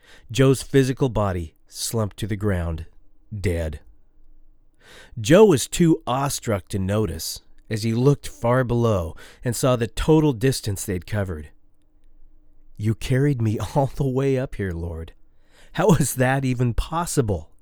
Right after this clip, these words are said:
"It's not the first time, Joe. What do you think I was carrying on my back through the streets of Jerusalem on my way to be crucified?" Here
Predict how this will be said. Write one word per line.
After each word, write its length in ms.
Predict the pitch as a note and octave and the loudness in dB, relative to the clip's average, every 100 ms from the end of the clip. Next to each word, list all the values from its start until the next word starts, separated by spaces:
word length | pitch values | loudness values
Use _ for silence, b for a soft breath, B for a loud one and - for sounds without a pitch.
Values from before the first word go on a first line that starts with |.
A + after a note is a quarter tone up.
| - _ - _ - _ _ _ - - - | -20 _ -20 _ -20 _ _ _ -20 -20 0
"It's 200 | D3 E3 | 0 4
not 200 | D#3+ D3 | 4 4
the 80 | G#2+ | -2
first 340 | A2+ G2 - | -2 -6 -4
time, 260 | F#2+ F2 E2 | -6 -6 -6
Joe. 400 | F2 D#2+ D#2+ - _ _ _ - - B B - | -8 -8 -10 -14 _ _ _ -20 -20 B B 0
What 140 | C3+ | 4
do 40 | |
you 80 | G3+ | 4
think 260 | - F3 D3+ | 4 2 4
I 100 | C3+ | 4
was 140 | A2+ | 2
carrying 440 | - C3+ C3 C3 A#2 | 0 0 2 2 0
on 100 | G#2 | 0
my 120 | G2 | -2
back 440 | E2+ G#2 G2+ - | -2 -2 -2 -6
through 160 | - F#2 | -8 -4
the 100 | F#2 | -4
streets 420 | - G#2+ G2+ - | -6 -4 -4 -4
of 100 | F2+ | -8
Jerusalem 600 | F2+ F#2+ G#2+ - F2+ D#2+ | -6 -4 -4 -4 -8 -8
on 120 | E2+ | -8
my 100 | F2 | -6
way 180 | F2+ G2+ | -4 -4
to 80 | F#2 | -4
be 120 | F2 | -8
crucified?" 800 | - A#2 G2+ F2 - D#2+ D#2+ D#2+ - - - - - - - - - b b b b b b - - - - - | -6 -4 -4 -8 -10 -10 -12 -16 -20 -20 -20 -20 -20 -20 -20 -20 -20 b b b b b b -14 -14 -14 -14 -10
Here 520 | A#2 D#3+ G#3 B2 A#2 | 4 6 6 4 0